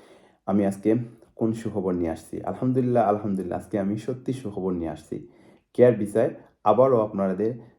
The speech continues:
সবাই সফ্যামিলি নিয়ে ইউকেতে স্থায়ীভাবে বসবাসের জন্য, বসবাসের জন্য আসতে পারবেন। যাই হোক ভিউয়ার্স, আজকে আমার নিজের কাছে অনেক বেশি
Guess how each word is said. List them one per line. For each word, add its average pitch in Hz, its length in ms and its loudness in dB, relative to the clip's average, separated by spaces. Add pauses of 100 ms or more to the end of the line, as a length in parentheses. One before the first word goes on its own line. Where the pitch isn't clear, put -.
সবাই 107 380 2
সফ্যামিলি 101 600 -2
নিয়ে 98 400 -4 (140)
ইউকেতে 117 500 -2
স্থায়ীভাবে 123 480 4
বসবাসের 98 400 0
জন্য, 85 340 -8
বসবাসের 110 400 0
জন্য 85 200 -6
আসতে - 240 -8
পারবেন। - 260 -12 (680)
যাই 117 180 10
হোক 123 60 0
ভিউয়ার্স, 127 260 4 (540)
আজকে 123 240 -2
আমার 120 200 4
নিজের 117 280 2
কাছে - 260 -6
অনেক 123 260 -4
বেশি 101 500 -6